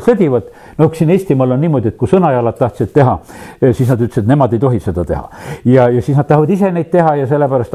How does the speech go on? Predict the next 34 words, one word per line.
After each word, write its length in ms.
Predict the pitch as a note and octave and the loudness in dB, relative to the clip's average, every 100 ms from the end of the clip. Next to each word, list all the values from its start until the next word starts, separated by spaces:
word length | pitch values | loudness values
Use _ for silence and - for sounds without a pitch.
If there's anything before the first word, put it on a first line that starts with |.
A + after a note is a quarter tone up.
| C3+ | 0
aga 160 | C3+ | 0
noh, 160 | C#3+ D3+ | 0 -2
ütleme, 240 | D3 B2+ | -2 0
tuule 240 | E3 E3 A#2+ | 0 0 0
poole 240 | C#3 B2 | 0 0
nad 160 | A2+ A2 | -2 0
niikuinii 320 | G3+ A3+ G#3 | 0 0 0
pöörduvad 560 | F#3+ F3+ D#3 C#3 B2 - - - - | 0 0 0 -2 -2 -8 -20 -16 -2
ja, 260 | C3 C#3 B2 - - C3 | 2 2 0 -6 -6 0
ja 180 | B2 A#2+ | 2 2
sellepärast 480 | C#3 D#3+ D3+ C3+ - | 2 2 0 -4 -2
on 80 | C3+ | -2
see 140 | D#3+ | -2
nii, 80 | D#3 A2+ | -2 -2
aga 100 | A2+ F#3+ | -2 0
kallid, 240 | A3+ D3 - - - | 0 -2 -8 -20 -12
vaata 160 | - D#3 | -2 0
selle 160 | D3+ C#3+ | 2 0
tuulega, 400 | B3 C4+ A#2 C3+ | 0 0 0 0
nii 160 | E3+ | -2
et 80 | - | -2
tuletan 320 | A3 - F3 | -2 0 -4
lihtsalt 240 | F#3 A#2+ E3+ | -4 -4 -2
mõnda 160 | D3+ | -2
asja 160 | D3 C#3 | -4 -4
täna 240 | D3 C#3 A#2+ | -2 -2 -2
meelde 400 | C3+ B2 A#2 F2 D#2 | 0 0 0 -2 -6
teile. 160 | C2+ - _ - - - - - - | -10 -14 _ -20 -20 -20 -20 -10 0
Eh, 80 | |
eh, 680 | C3 G#3 - _ - B3 G#3 - | 0 0 -8 _ -8 -4 -4 0
tuulevaikus 640 | G#3 A3+ B3 C4 C#3+ - A2 | 2 2 0 -2 -4 -2 0
võib 120 | G#2 | 0
olla 100 | G2+ | 0
probleem. 380 | F#2+ G2 F2+ C2+ | -2 -2 -4 -8